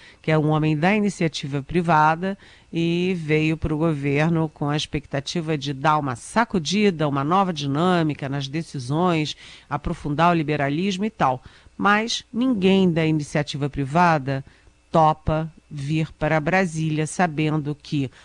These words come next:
o presidente da República não é, na verdade, liberal, é corporativista, é, enfim, é corporativista e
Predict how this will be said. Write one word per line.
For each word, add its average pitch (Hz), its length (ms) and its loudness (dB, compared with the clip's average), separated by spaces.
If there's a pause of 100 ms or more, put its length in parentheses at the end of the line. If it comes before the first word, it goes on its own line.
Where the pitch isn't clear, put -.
o 143 100 -8
presidente 214 540 -4
da 202 80 0
República 185 680 2
não 180 320 4
é, 165 180 4
na 156 140 2
verdade, 147 460 -2
liberal, 147 580 0
é 156 60 -4
corporativista, 139 1600 -2 (360)
é, 139 720 -4
enfim, 131 560 -8
é 110 400 -6 (920)
corporativista 190 1200 0
e 180 420 0